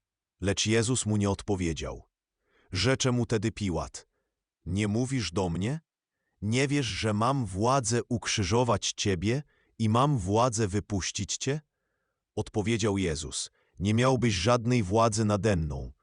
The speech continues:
gdyby ci nie było dane z wysoka. Dlatego ten, który mnie tobie wydał, większego dopuścił się grzechu". I odtąd Piłat starał się go uwolnić, ale Żydzi wołali,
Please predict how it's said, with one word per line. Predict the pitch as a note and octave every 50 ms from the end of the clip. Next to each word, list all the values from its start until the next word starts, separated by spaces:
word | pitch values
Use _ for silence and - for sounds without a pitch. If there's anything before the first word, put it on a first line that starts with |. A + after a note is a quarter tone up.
| _ _ _ - -
gdyby | F#2 F2+ A2 G#2+ G2+ G#2+
ci | - - G2+
nie | G2+ G#2 G2
było | G#2+ A#2 A#2+ A2 G#2+
dane | F2 G2+ G2+ G2+ G2+ G2+ F#2
z | F2 F2
wysoka. | F#2 G2+ - - F#2 E2 - - - - - - _ _ _ _ _ _ _ _ _ _ _ _ -
Dlatego | F2 A2 G#2+ - B2+ A2+ B2+ A#2
ten, | - - C3+ C3+ B2 F2+ D#2 D#2 D2 - _ _ _ _ _ -
który | - - C#3+ D3+ D#3
mnie | D3+ D3+ D#3 B2+ C3
tobie | - - C3 C3 A#2+ A#2 A#2+ G#2+
wydał, | F2 G#2+ A2+ G#2 F2 E2 D#2 D2 B1+ B1+ - _ _ _ _ _ -
większego | - D2+ G2 A2+ A2 A2 - - - C3+ B2+ B2 A#2+ B2+ B2
dopuścił | G#2 G#2 - - G#2+ G#2 - - - - G2 E2+
się | - - F#2
grzechu". | D#2+ D#2 D2+ F2 D#2 C#2 - - - - - _ _ _ _ _ _ _ _ _ _ -
I | A2 G#2+ -
odtąd | - C3 C#3+ - - - - C#3 C#3+ C#3 - - _
Piłat | - A2 A2+ A2 G#2+ G#2+ G#2+ -
starał | - - - - A2 G#2 G#2 G2+ G2
się | - - G2
go | F2 G2 G2
uwolnić, | - A2 G#2 F#2 G#2 F#2+ F2+ E2 D2+ C#2+ C2+ - - - - _ _ _ _ _ _ _ _ -
ale | - G2 G2 G2 F#2+
Żydzi | F2+ F2+ A2 C3 A#2+ G#2 A#2+ A2+
wołali, | F#2 G2+ G2 G2 G2+ G2+ G2+ G2 F#2 F#2+ F#2+ F2